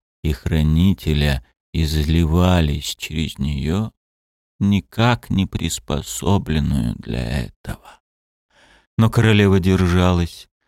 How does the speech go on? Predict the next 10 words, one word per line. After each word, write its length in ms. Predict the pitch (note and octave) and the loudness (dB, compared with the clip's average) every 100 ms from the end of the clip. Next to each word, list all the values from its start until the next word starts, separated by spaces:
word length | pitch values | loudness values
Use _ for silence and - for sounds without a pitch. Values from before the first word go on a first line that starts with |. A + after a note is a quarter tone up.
| _ - | _ -2
На 120 | E2 | 2
магии 360 | E2+ E2 E2+ | 2 2 0
танца, 540 | D#2+ E2+ F2 E2 - - | 0 0 2 2 -2 -2
на 160 | D#2 | 0
древней 540 | D#2 E2 E2+ E2 E2 D#2+ | 0 2 2 2 2 0
крови, 680 | - E2+ E2 E2 E2+ E2 - _ _ | -2 -2 0 2 2 0 -4 _ _
на 180 | D#2+ D#2 | -2 0
силе 460 | - E2+ F2+ E2 D#2+ | -2 0 2 4 4
и 40 | |
упрямстве 920 | D#2+ D2 - F2 F#2+ E2+ - D#2+ E2+ | 2 0 0 2 2 0 -2 -4 -4